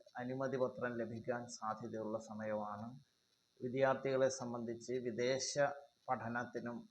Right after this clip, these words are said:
അല്ലെങ്കിൽ ഉന്നത പഠനത്തിനൊക്കെ അനുകൂലമായിട്ടുള്ള സമയമാണ്. വിദേശ ജോലി ആഗ്രഹിക്കുന്നവർക്കും വിദേശ സഞ്ചാരത്തിനായി കാത്തിരിക്കുന്നവർക്കുമെല്ലാം വളരെ അനുകൂലമായിട്ടുള്ള ഒരു കാലയളവാണ്. ബിസിനസ് രംഗത്ത് പ്രവർത്തിക്കുന്നവർക്കും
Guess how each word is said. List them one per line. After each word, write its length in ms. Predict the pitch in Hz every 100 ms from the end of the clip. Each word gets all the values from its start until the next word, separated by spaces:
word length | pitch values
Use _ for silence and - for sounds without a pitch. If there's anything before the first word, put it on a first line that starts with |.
| _
അല്ലെങ്കിൽ 340 | 120 117 123 127 120
ഉന്നത 360 | 113 123 131
പഠനത്തിനൊക്കെ 680 | 131 120 117 117 113 113 -
അനുകൂലമായിട്ടുള്ള 880 | 113 113 123 123 120 117 110 107 107
സമയമാണ്. 680 | 110 - 104 110 110 104 104 110 - _ -
വിദേശ 360 | 120 131 131 135
ജോലി 400 | 120 123 123 135 135
ആഗ്രഹിക്കുന്നവർക്കും 1080 | 117 117 123 127 117 123 117 113 110 - 107
വിദേശ 340 | 104 117 120 - 127
സഞ്ചാരത്തിനായി 880 | 117 117 113 123 127 127 123 120 117
കാത്തിരിക്കുന്നവർക്കുമെല്ലാം 1400 | - 113 - 117 110 117 113 110 110 117 110 104 104 - _ _ _ _ _ -
വളരെ 220 | 120 117
അനുകൂലമായിട്ടുള്ള 1040 | 110 110 123 120 117 110 107 107 107 107 113 -
ഒരു 160 | 107 -
കാലയളവാണ്. 760 | 107 101 107 107 104 101 110 - _ _ _ -
ബിസിനസ് 400 | 143 - 170 -
രംഗത്ത് 380 | 151 139 139 139
പ്രവർത്തിക്കുന്നവർക്കും 1080 | 123 117 107 123 113 117 113 113 113 117